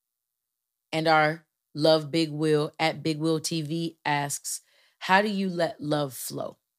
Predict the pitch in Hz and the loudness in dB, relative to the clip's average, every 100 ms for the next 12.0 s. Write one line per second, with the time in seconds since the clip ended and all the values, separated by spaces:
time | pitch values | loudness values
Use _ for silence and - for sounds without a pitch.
0 | _ _ _ _ _ _ _ _ _ 160 | _ _ _ _ _ _ _ _ _ -4
1 | 165 180 185 185 - - 202 190 - 180 | -2 0 0 0 -4 -6 -6 -6 2 2
2 | 185 170 170 160 - 175 156 - - 143 | 2 0 2 2 -2 -2 -2 -4 -6 -8
3 | 143 147 - _ _ _ _ _ _ _ | -8 -10 -14 _ _ _ _ _ _ _
4 | 165 160 147 147 180 160 175 160 147 156 | -2 0 0 -2 -4 -2 -2 0 0 -2
5 | 156 160 151 - - 147 139 135 - 151 | -2 -2 -2 -4 -2 -2 -2 -6 -6 -4
6 | 143 147 - 151 139 147 147 143 143 _ | -2 -4 -4 -6 -6 -6 -4 -4 -4 _
7 | _ _ _ _ _ _ _ _ - 143 | _ _ _ _ _ _ _ _ -4 4
8 | 165 170 165 156 151 156 160 160 156 147 | 6 4 2 -2 0 4 4 2 -4 -6
9 | 110 143 - - 147 143 139 151 151 - | -6 -6 -8 -4 -2 -2 -2 -2 -2 -4
10 | 151 139 156 147 147 143 143 151 143 135 | -6 -4 -6 -4 -4 -6 -8 -8 -8 -8
11 | - 147 - - 143 139 131 - 127 | -6 -6 -8 -6 -4 -4 -6 -12 -16